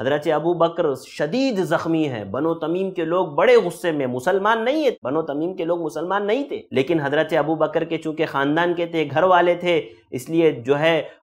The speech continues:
उनको अफसोस था, उनको एहसास था, अगर अबू बकर को कुछ होता है तो सुन लो, हम लोग उतबा बिन रबिया को नहीं छोड़ेंगे, उसे कत्ल कर डालेंगे। ये कह करके बनो तमीम के लोग घर पहुंचे,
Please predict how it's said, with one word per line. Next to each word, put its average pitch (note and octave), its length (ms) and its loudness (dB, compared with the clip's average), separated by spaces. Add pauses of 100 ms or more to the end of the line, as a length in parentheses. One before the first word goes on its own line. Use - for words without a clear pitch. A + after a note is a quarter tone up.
(280)
उनको D#3+ 300 0
अफसोस D#3+ 720 2
था, G2 480 -2
उनको C#3 280 0
एहसास E3+ 480 2
था, D#3 500 2
अगर F3+ 280 4
अबू A#3 240 6
बकर G#3+ 300 4
को G#3+ 180 2
कुछ G#3 280 0
होता A3 480 4
है F3+ 360 2 (300)
तो F3 140 2
सुन D4 380 4
लो, B3 360 6
हम C#3+ 260 0
लोग E3+ 280 4
उतबा D3 420 2
बिन C#3+ 200 0
रबिया B2 400 2
को A#2+ 160 -4
नहीं G#2+ 220 -6
छोड़ेंगे, D#2 380 -14
उसे C3+ 280 -6
कत्ल G3 340 2
कर G#3 220 4
डालेंगे। A2 400 2
ये A#2+ 260 0
कह G3 220 -2
करके G#3 300 2
बनो F#3+ 240 2
तमीम G3+ 360 2
के G#3 120 2
लोग G3+ 200 2
घर F3 220 2
पहुंचे, A3+ 480 2